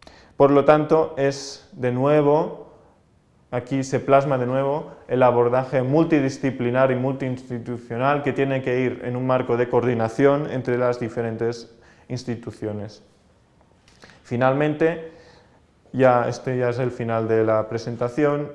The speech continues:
recordaros que vivimos en un único planeta, vivimos en un mismo ambiente donde convivimos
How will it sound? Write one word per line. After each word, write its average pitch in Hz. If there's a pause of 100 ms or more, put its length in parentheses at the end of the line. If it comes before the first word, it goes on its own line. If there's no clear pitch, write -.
recordaros 127
que 135
vivimos 127
en 123
un 131
único 131
planeta, 147 (420)
vivimos 127 (260)
en 127
un 135
mismo 147
ambiente 139
donde 127
convivimos 120